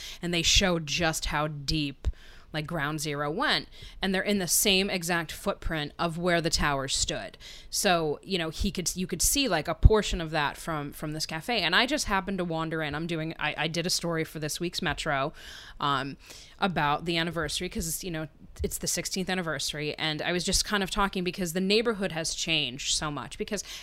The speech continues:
everybody's seen the pictures, everybody knows it's the anniversary, we know all this stuff, but, like, what a lot of people might not realize is how mu-, how through much of that s-, sixteen years,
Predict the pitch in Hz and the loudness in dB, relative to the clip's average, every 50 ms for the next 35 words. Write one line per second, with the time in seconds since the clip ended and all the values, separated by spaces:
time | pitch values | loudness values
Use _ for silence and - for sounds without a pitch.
0 | - - - 240 262 302 247 269 233 240 - - - 190 175 175 160 - - 139 | -10 -2 2 4 4 6 6 6 8 8 8 6 6 4 2 0 -4 -6 -6 -6
1 | - - - 147 143 143 139 - - 185 214 247 214 240 226 220 208 175 165 160 | -4 -4 -4 -4 -4 -4 -4 -2 -2 0 0 2 2 2 4 4 4 4 4 4
2 | 156 156 156 151 147 - - - - - - - - 170 160 - - 196 196 202 | 4 4 2 2 0 -2 -6 -10 -14 -14 -12 -8 -4 -2 0 2 4 4 4 4
3 | 196 180 170 180 170 151 - - 147 131 127 127 131 139 151 156 156 160 165 156 | 4 4 2 2 2 2 0 -2 -4 -6 -8 -8 -8 -8 -6 -6 -4 -2 0 0
4 | 156 151 143 143 143 156 147 - - 156 139 143 - - - - 180 185 160 - | 2 4 2 2 2 0 -2 -4 -4 -4 -6 -6 -8 -10 -6 -4 -4 -4 -4 -6
5 | - - - - - - - - 214 226 208 254 254 247 277 320 320 - - 285 | -12 -16 -18 -18 -18 -14 -6 -2 0 2 2 2 4 4 2 2 0 -2 -4 -4
6 | - - 240 214 190 185 196 196 196 185 170 151 170 180 202 196 180 156 143 135 | -2 0 0 2 4 2 2 2 2 0 0 0 0 2 2 2 2 2 2 0
7 | 120 120 123 - - - - 175 170 165 156 196 - - - _ - - - - | 0 0 -2 -2 -4 -2 -2 -2 0 0 -2 -4 -6 -10 -12 _ -4 -4 -2 0
8 | 202 202 226 247 226 202 190 190 190 - - - 202 196 196 190 185 - - - | 2 2 2 2 2 2 2 0 -2 -2 -2 0 0 0 2 0 -2 -4 -6 -10
9 | - - - - - - - 208 208 202 196 214 - - 208 196 185 - - - | -18 -20 -20 -16 -14 -4 0 2 2 4 2 0 0 0 0 2 2 2 0 -2
10 | - - - - - - - - - 214 196 - - - - 214 185 170 170 196 | -6 -6 -10 -18 -12 -8 -4 -2 -2 -2 -2 -2 -2 -2 -2 0 0 -2 -2 -2
11 | 240 233 175 151 139 135 - | 0 0 -2 -2 -4 -6 -8